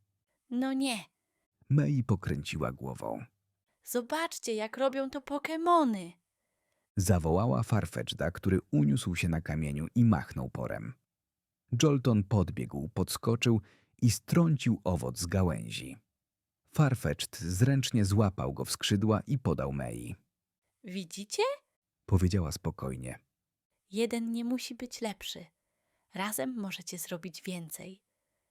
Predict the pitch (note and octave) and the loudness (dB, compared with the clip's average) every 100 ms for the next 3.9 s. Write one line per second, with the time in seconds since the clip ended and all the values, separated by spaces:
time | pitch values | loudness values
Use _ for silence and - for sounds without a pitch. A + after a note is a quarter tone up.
0 | _ _ _ - G2+ C3 G#2+ F2 - E2 | _ _ _ -4 2 2 2 -4 -2 0
1 | D#2+ C#2+ C2+ - C#2+ - G#2+ A2+ - G#2+ | 2 0 -2 -6 -6 -2 0 0 2 0
2 | G#2 G#2+ - C3+ B2 G2+ - G#2+ F#2+ F#2 | 0 -2 -2 -2 0 -2 0 0 2 2
3 | C2+ A1+ B1 D2+ C#2 C2 B1+ A#1+ | 0 -4 -4 -4 -2 -6 -6 -10